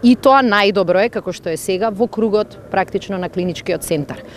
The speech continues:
Можевме да разгледуваме и други опции, меѓутоа оваа варијанта да имате се во непосредна близина на инфективната клиника, на вистина е квалитетно, добро и ефикасно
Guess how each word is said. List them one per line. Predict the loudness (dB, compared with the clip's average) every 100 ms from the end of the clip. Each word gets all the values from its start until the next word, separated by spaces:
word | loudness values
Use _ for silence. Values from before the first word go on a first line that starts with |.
| -20 -12 2
Можевме | 4 6 4 2
да | 2
разгледуваме | 2 2 2 4 4 4
и |
други | 2 2 4
опции, | 4 4 0 0 0 -2 -16 -16 -4
меѓутоа | 0 0 2 4 4
оваа | 2 4 4 4
варијанта | 2 2 0 0 -4 -8 -8 -14 -18 -2
да | -2 2
имате | 2 2 2 -2
се | -2 -2 2 2 0
во | -4
непосредна | 0 0 0 -2 -2 -2
близина | -4 -4 -4 -4 -4
на |
инфективната | -6 -8 -8 -6 -4 -4 -4
клиника, | -2 0 2 2 0 -4 -20 -16 -4
на | 0
вистина | 0 0 -2 -2 -4
е | -6
квалитетно, | -4 -4 -2 -2 -2 -4
добро | 0 0 2
и | 2
ефикасно | 0 0 0 0 -6